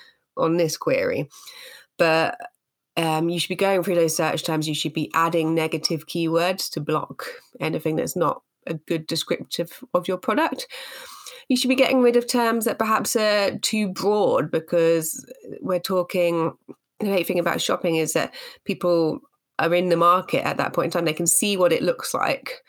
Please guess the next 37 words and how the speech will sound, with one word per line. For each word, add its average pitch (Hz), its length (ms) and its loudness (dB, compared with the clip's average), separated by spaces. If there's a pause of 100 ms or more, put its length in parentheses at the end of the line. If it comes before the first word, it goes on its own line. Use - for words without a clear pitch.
(380)
They 165 80 2
can 165 140 -2
see 175 180 0
the 160 120 0
price. 156 500 0 (480)
If 180 180 -2
you're, 190 600 4
if 175 100 -6
you're 190 100 -4
spending 175 480 0
a 170 80 0
lot 165 200 2
of 170 120 0
money 170 280 2
on 147 160 2
a 147 100 0
really 151 240 0
broad 151 320 0
descriptor, - 420 -4
going 165 200 0
back - 160 -4
to - 80 -6
the 156 80 -2
chairs, 160 500 -2
if 160 100 -6
you're 165 120 -2
spending 160 240 0
a 156 60 2
load 165 200 4
of 156 80 0
money 147 300 0
on 147 140 0
people 160 200 -4
just 147 200 -4
searching 156 300 -4
for 147 120 -10
chairs 147 560 0